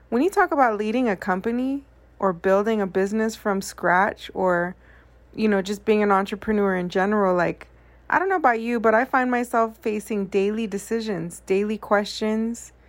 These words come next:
um, you know, regarding everything, right? Like design, partnerships, finances, overhead, right? Like, there's a lot of things that we have to decide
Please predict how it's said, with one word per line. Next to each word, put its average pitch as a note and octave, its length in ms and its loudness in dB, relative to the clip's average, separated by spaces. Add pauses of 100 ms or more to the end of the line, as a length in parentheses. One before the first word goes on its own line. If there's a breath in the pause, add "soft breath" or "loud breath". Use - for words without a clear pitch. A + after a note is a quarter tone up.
(500 soft breath)
um, F#3 580 2 (200)
you A3+ 100 2
know, A3 140 4
regarding G#3+ 580 2
everything, F3+ 840 0
right? F#3+ 420 2
Like F#3 300 -2 (500 soft breath)
design, G#3 960 0 (600)
partnerships, G#3+ 1160 -2 (260 soft breath)
finances, G#3 1200 -2 (420 soft breath)
overhead, G#3 800 2
right? A3+ 300 2
Like, A#3 160 -6
there's D4+ 180 0
a B3+ 120 6
lot G3 520 4
of F#3+ 120 -8
things G3 420 -2
that F#3 180 -2
we G3+ 80 -2
have G#3+ 140 -6
to F#3+ 80 -4
decide E3+ 720 -2